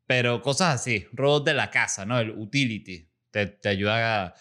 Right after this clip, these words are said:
a limpiar el carro, ¿no? Aspira las alfombras,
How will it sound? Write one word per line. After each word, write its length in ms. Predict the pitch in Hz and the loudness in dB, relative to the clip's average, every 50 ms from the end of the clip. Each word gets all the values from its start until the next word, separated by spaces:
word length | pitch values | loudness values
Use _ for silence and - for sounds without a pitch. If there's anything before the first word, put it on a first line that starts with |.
| - - _ _ _ _ - | -20 -20 _ _ _ _ -6
a 80 | - | -4
limpiar 380 | 104 104 101 98 98 107 104 104 | -2 -2 -2 -2 0 0 0 2
el 180 | 110 113 107 - | 0 0 0 0
carro, 460 | 139 139 139 135 127 120 - 107 110 | 0 0 2 2 0 0 -2 -6 -8
¿no? 420 | 117 127 131 135 131 120 107 - - | -6 -4 -2 -2 -2 -2 -4 -4 -8
Aspira 420 | 101 98 95 - - 107 101 101 | -10 -12 -8 -4 -2 0 2 2
las 120 | 113 117 113 | 2 2 0
alfombras, 840 | 104 95 - - 135 135 127 117 110 110 110 107 107 104 95 - | -2 -2 -2 0 2 2 2 2 0 -2 -2 -2 -2 -2 -4 -6